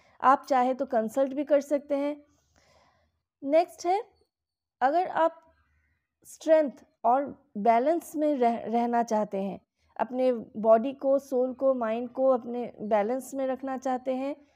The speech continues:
और स्ट्रेंथ गेन करना चाहते हैं, तो फिर आप कहाँ हीलिंग लेंगे? आप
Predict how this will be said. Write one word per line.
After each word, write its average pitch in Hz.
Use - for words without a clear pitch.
और 294
स्ट्रेंथ 339
गेन 262
करना 226
चाहते 220
हैं, 302
तो 370
फिर 339
आप 294
कहाँ 254
हीलिंग 226
लेंगे? 185
आप 302